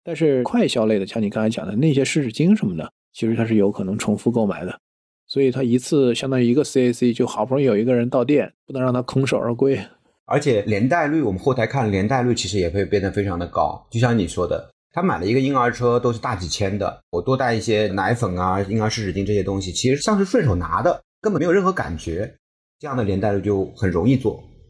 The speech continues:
Speaker 1: 前面这边我们主要讨论的在客户终身价值里面，一个最重要的就是这个用户的价值哈。刚才也讲，就是说怎么把单次的客单提升，以及把这个购买频次能够提升。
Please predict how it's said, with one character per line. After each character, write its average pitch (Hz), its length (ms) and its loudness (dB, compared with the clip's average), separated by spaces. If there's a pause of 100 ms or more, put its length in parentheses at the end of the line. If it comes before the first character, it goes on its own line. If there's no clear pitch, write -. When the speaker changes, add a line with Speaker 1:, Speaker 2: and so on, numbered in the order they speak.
(120)
Speaker 1:
前 - 160 -2
面 220 120 4
这 254 60 4
边 226 120 4
我 175 80 2
们 135 100 -2
主 127 100 2
要 113 120 2
讨 - 180 -4
论 113 140 4
的 113 140 4
在 110 340 2 (100)
客 147 160 0
户 120 120 4
终 131 160 0
身 131 140 2
价 135 180 0
值 120 140 0
里 104 80 4
面， 98 200 0
一 98 80 0
个 107 240 2
最 139 180 0
重 143 120 0
要 131 80 2
的 113 60 -2
就 113 120 0
是 113 80 -2
这 110 120 -2
个 117 80 2
用 170 220 2
户 - 160 -2
的 - 100 -2
价 - 220 -8
值 - 180 -4
哈。 - 240 -8 (180)
刚 127 140 0
才 117 100 0
也 110 120 4
讲， - 280 -4
就 107 140 -4
是 - 0 -
说 - 160 -6
怎 113 140 -2
么 98 140 2
把 - 160 -6
单 135 280 0
次 123 280 2
的 98 140 2
客 - 180 -2
单 127 200 0
提 127 200 -2
升， 120 200 0
以 107 100 2
及 104 280 2
把 107 220 -8
这 120 80 4
个 107 80 4
购 135 120 -2
买 107 120 2
频 90 240 -2
次 127 200 0
能 92 140 0
够 90 300 2
提 107 200 0
升。 - 220 0